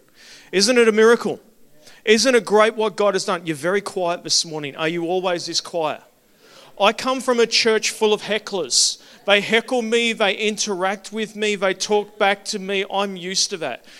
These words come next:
We used to pastor a church down in Ferntree Gully. We used to get guys go down to the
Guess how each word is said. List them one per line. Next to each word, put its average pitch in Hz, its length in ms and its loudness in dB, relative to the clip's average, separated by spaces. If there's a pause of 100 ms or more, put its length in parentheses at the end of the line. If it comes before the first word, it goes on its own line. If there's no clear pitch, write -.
(120)
We 196 120 0
used 220 260 -2
to 233 60 2
pastor 214 420 -2
a 185 40 0
church 196 360 -2
down 190 180 -2
in 185 80 -6
Ferntree 190 520 -8
Gully. 180 360 -2 (240)
We 196 140 -2
used 214 160 -2
to 214 60 -8
get 196 240 0
guys 190 360 2
go 185 200 2
down 190 240 -4
to 190 100 -12
the 170 140 -6